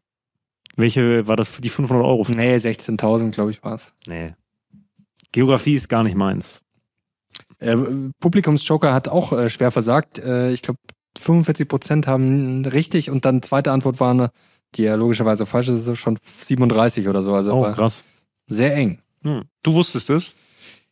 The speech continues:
Speaker 2: Ja, so zu, ich sag mal, achtzig Prozent. Ich hätt's genommen. Ich
Speaker 1: Du
Speaker 2: hätt's
Speaker 1: musst,
Speaker 2: riskiert.
Speaker 1: musst dich da jetzt mal bewerben.
Speaker 2: Ja. Aber ich hätte diesmal davor Probleme gehabt, weil da war so eine richtige,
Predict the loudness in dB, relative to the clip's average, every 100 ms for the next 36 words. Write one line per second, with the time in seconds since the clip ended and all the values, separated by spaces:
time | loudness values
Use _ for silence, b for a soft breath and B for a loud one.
0 | _ _ _ -4 0 2 2 2 0 -2
1 | -2 2 4 4 4 B B B -2 2
2 | 2 0 -2 -6 -6 -8 -4 -4 -2 -2
3 | -2 -4 -16 _ _ _ _ _ _ _
4 | _ _ _ -8 -2 -2 -2 0 2 4
5 | 2 2 2 2 2 -4 -2 2 2 0
6 | -4 -4 -4 -4 -6 -6 -8 -10 -12 _
7 | _ -4 -2 -4 -8 _ _ B B B
8 | B B -2 0 0 0 0 2 2 0
9 | 0 0 2 2 2 2 2 0 0 0
10 | 0 -2 -2 0 0 0 -2